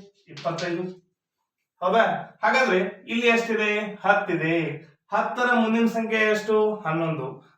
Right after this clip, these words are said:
ಹನ್ನೊಂದು ಹತ್ಲೆ ಎಷ್ಟಾಗ್ತಾ ಇದೆ? ನೂರ ಹತ್ತು, ನೂರ ಹತ್ತು, ಹೌದಾ? ಈ ರೀತಿಯಾಗಿ ನಾವು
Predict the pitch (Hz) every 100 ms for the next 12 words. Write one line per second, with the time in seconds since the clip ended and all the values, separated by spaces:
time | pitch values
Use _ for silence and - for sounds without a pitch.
0 | _ 170 185 202 202 196 220 220 202 -
1 | 202 190 196 185 185 190 196 - _ -
2 | 151 160 170 175 - 147 143 - 151 151
3 | 139 139 139 143 - - 226 - _ _
4 | - 175 170 - 151 147 131 - - 196
5 | 233 196 139 - - _ _ 202 240 269
6 | 247 214 185 156 156 180 240 233 233 _
7 | - 185 214 170 139